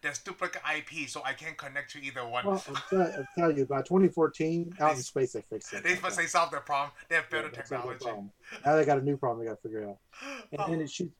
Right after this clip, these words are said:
Speaker 2: back to, uh, New York.
Speaker 1: It back, back to New York, 'cause, um,
Speaker 2: But it's after the Battle of New York.
Speaker 1: Yeah, after, yeah, after they
Speaker 2: Yeah,
Speaker 1: defeat
Speaker 2: we're in
Speaker 1: Loki.
Speaker 2: Stark, yeah, we're in Stark Tower, and they've already arrested, or they're,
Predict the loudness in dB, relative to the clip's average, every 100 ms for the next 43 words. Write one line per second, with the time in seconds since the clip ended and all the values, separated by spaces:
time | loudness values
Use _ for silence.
0 | 4 6 6 2 0 0 2 0 0 2
1 | 0 0 0 4 4 4 -2 -4 -4 0
2 | -2 -2 -6 -2 -4 -4 -4 -2 0 4
3 | 6 4 4 4 6 8 6 8 2 4
4 | 4 4 -2 -6 -8 -10 _ _ _ _
5 | _ 6 8 8 6 2 0 0 2 0
6 | 0 -4 -2 0 2 2 6 6 4 0
7 | 0 -2 _ _ -2 2 4 4 2 2
8 | 2 2 2 4 4 2 0 -2 0 0
9 | 0 0 -2 -4 -8 -8 -16 -20 -14 -2
10 | 0 2 2